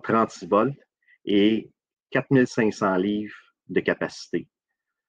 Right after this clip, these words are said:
Là où ce que on va définir un petit peu vos allées, euh, la machine que vous allez avoir besoin, puis l'utilisation de travail.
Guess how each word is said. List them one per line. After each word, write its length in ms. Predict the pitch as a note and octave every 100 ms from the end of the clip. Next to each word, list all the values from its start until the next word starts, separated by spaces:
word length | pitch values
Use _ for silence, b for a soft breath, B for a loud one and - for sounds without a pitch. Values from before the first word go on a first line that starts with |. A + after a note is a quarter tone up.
| _ _ _
Là 400 | F#2+ G#2+ B2 B2+
où 300 | - A#2 A#2
ce 140 | A2+ -
que 400 | A2+ G#2+ A2 G#2
on 320 | G2 F#2+ F2+
va 260 | F2 F#2 F2+
définir 600 | F2 G2 - G2 G#2 G2+
un 140 | F#2
petit 160 | F2 -
peu 120 | G#2+
vos 320 | G2+ F#2+ F2+
allées, 680 | F2 E2+ G#2 A#2+ A#2+ A#2 - -
euh, 180 | F2+ F2
la 140 | F2+
machine 320 | F2+ E2+ G2+
que 80 | F#2+
vous 140 | F2 F2+
allez 400 | F2 F2 F2+ E2+
avoir 360 | E2 F2+ E2+
besoin, 640 | F2+ F2 E2+ F#2+ G#2+ A2+ G#2+ b b b b -
puis 360 | - G2 G2+
l'utilisation 720 | G2+ F2+ - F2+ F#2+ F2 - F2+
de 60 |
travail. 640 | - F2 F2 F2+ A2+ A2+